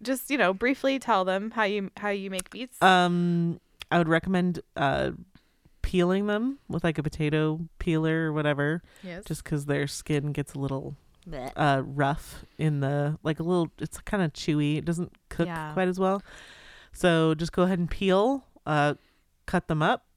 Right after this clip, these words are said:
Speaker 2: Please use a sharp knife because they're
Speaker 1: <laughs>
Speaker 2: very tough.
Speaker 1: Uh-huh.
Speaker 2: And using a non-sharp knife on stuff like that
Speaker 1: You
Speaker 2: is
Speaker 1: cut them
Speaker 2: dangerous.
Speaker 1: into, like, uh, cubes.
Speaker 2: Yeah.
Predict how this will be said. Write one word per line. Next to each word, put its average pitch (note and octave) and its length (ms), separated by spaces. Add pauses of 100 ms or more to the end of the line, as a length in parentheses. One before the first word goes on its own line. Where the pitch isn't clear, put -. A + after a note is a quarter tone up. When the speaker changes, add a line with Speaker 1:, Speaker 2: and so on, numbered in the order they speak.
(140)
Speaker 2:
Please D3 280
use D#3 160
a D3 60
sharp - 300
knife G#3+ 560 (100)
because D#3 440 (120)
they're D3 440 (280)
Speaker 1:
<laughs> - 200
Speaker 2:
very E3 260
tough. - 540 (180)
Speaker 1:
Uh-huh. F3 340
Speaker 2:
And D#3+ 420
using E3 380
a D3+ 40
non-sharp D3 500
knife C#3+ 400 (280)
on D3+ 180
stuff - 340
like C#3+ 180
that D#3 300
Speaker 1:
You B3+ 140
Speaker 2:
is D#3+ 100
Speaker 1:
cut E4+ 120
them D#4+ 120
Speaker 2:
dangerous. F#3 520
Speaker 1:
into, - 60
like, - 0
uh, F3 320
cubes. C#3 720
Speaker 2:
Yeah. E4 200